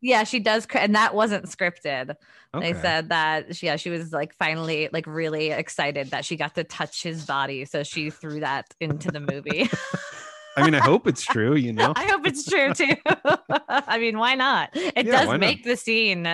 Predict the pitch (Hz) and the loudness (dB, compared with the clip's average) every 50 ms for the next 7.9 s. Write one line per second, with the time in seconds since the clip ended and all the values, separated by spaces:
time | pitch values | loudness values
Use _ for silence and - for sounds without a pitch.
0 | 165 - - 190 175 165 160 156 - - 190 190 190 196 175 151 160 165 202 170 | -4 -4 -2 0 0 0 0 -2 -2 -2 0 2 2 2 2 2 0 0 0 0
1 | 147 143 151 160 180 185 160 143 - - 151 151 156 156 156 156 139 - - 139 | 0 0 0 -2 -2 -2 -4 -4 -4 -4 -4 -4 -2 -2 -2 -2 -2 -2 -4 -6
2 | 143 151 156 160 170 - 156 139 139 135 139 139 139 135 139 139 - - 156 143 | -4 -4 -4 -6 -6 -8 -8 -10 -10 -10 -8 -6 -6 -4 -6 -6 -6 -6 -6 -6
3 | 143 - - - - - 202 240 220 - - _ - - - - - 165 170 - | -6 -8 -14 -20 -18 -12 -8 -8 -8 -8 -10 _ -12 -10 -6 -2 0 2 4 4
4 | - 147 - 180 180 - 180 160 - - 131 120 113 101 - - - - 143 143 | 4 4 4 2 2 2 2 2 2 4 2 2 2 0 -2 -8 -14 -14 -12 -12
5 | 143 165 175 - _ - 247 269 262 247 233 226 226 214 208 202 190 175 - _ | -10 -10 -12 -14 _ -14 -14 -12 -12 -12 -14 -14 -14 -14 -14 -16 -18 -20 -14 _
6 | - 160 160 151 160 147 190 180 180 175 139 131 135 120 - - _ _ - - | -2 0 0 2 2 0 0 0 0 0 0 2 0 0 0 -2 _ _ -20 -12
7 | - - 139 127 - - 104 - - - 113 107 98 87 80 80 78 | -4 -2 -2 -2 -2 -4 -6 -6 -4 -4 -4 -4 -6 -6 -10 -14 -18